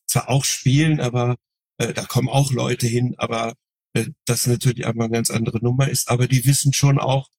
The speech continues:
wie man, ähm, mit einer Groovebox zum Beispiel, oder wie man überhaupt Beats baut. Bau mir mal ein Beat, wie, wie geht das? Das geht schon auch. Meinst du das? Ich glaube, so meinte der Tobi das.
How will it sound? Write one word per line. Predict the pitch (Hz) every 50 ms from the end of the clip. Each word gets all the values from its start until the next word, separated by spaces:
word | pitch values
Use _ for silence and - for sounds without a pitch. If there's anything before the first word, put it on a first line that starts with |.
| _ _ _ _ _ _ _ _ -
wie | 113 127 139
man, | 135 135 131 131 131 131 - -
ähm, | 127 123 123 120 120 127
mit | - 117 123 - -
einer | - 123 127 123 123 127 - - _
Groovebox | - 123 143 139 - - - 139 - - -
zum | - 127 123
Beispiel, | 123 123 - - -
oder | 139 143 156
wie | 180 180
man | 170 160 151
überhaupt | 151 156 160 170 185 - _
Beats | - 147 165 156 - - -
baut. | - 139 131 127 -
Bau | 139 151 175
mir | 175 165 156
mal | 147 139 135
ein | 131 123
Beat, | - 131 151 160 147 -
wie, | 135 131 123
wie | - 127
geht | - - 135 139 - -
das? | 120 135 - - - _ _ _ _ _ _ _ _ _
Das | - 135 143 -
geht | - 151 147 -
schon | - - 143
auch. | 139 120 107
Meinst | 113 120 139 151 - -
du |
das? | 135 139 123 - - - - - - -
Ich | - 143 127 -
glaube, | - - 160 185 175 165
so | 139 - 151 156
meinte | 147 139 143 147 143 -
der | 131 - 110 -
Tobi | - - 120 104 - 101
das. | - 101 101 - - - - -